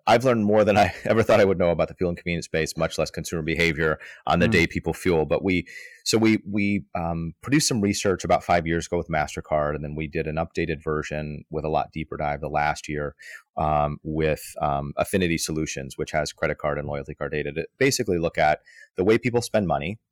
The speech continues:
Speaker 1: every hour of the day, every day of the week, online, offline, with then one filter, if you will, added, the day people fuel up, and is anything different? And it turns out it's really different. Fuel day is a surrogate for a lot more grocery shopping, a lot more Q S R visitation, a lot more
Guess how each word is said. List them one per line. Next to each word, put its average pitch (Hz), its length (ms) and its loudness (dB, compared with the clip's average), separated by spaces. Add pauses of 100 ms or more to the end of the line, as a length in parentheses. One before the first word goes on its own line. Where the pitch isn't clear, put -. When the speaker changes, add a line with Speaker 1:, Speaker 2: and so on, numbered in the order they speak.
Speaker 1:
every 87 220 -2
hour 85 160 2
of 87 60 0
the 85 60 -2
day, 78 200 -2
every 78 160 -4
day 78 120 -2
of 82 60 0
the 85 60 -2
week, 76 300 -4
online, 76 320 -2
offline, 71 560 -6 (100)
with 78 220 -4
then 78 160 -4
one 87 640 0 (400)
filter, - 520 0
if - 120 -12
you 80 120 -2
will, 76 180 2
added, 67 440 -2
the - 60 -4
day - 140 0
people 85 260 -4
fuel 80 340 -2
up, - 200 -10
and 78 180 -4
is 90 160 -2
anything 82 380 -2
different? 57 400 -10
And 80 140 -8
it 76 100 -8
turns 90 260 -4
out 80 160 2
it's 71 140 -10
really 78 480 -8
different. - 300 -14 (400)
Fuel 113 280 4
day 92 220 2
is 80 100 -2
a 80 60 -6
surrogate 78 540 -4
for 78 120 -4
a 67 80 -2
lot 76 300 2
more 73 320 -4
grocery - 340 -2
shopping, 76 540 -4
a 69 60 -8
lot 76 200 0
more 76 220 -6
Q 80 240 -8
S - 140 -6
R 87 140 2
visitation, 73 760 -10
a 71 80 -10
lot 76 220 -4
more 76 320 -8